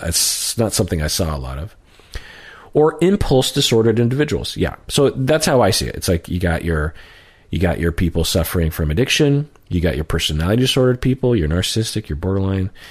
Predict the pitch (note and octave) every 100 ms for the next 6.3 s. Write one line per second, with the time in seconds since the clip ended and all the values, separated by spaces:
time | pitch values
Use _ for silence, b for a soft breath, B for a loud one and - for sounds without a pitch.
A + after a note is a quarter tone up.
0 | B B B G#2 G#2 G2 G2 F2+ G2+ -
1 | C3 C3+ B2 F#2+ - D#2 E2 D2 - C#2+
2 | - - E2 E2 E2 F#2+ E2 - F2 D2+
3 | C#2 E2 D#2+ F2+ F2 - F2 - F#2 F2
4 | E2 D#2 - G2+ F#2+ E2 E2 E2+ E2+ E2+
5 | E2 F#2 F2+ E2+ E2+ B B - E2+ -
6 | - D#2+ D2+